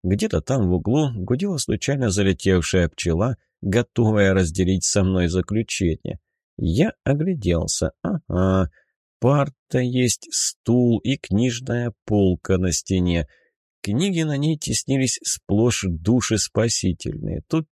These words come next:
тебе и Святое Писание, и жития, всяко разные,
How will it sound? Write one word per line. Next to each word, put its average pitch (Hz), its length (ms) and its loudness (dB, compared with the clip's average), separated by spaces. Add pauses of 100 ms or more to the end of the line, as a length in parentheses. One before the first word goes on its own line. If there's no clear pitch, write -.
тебе 87 320 0
и - 20 0
Святое 85 580 0
Писание, 107 760 -2
и 113 40 0
жития, 95 720 -2 (220)
всяко 107 640 0
разные, 98 580 0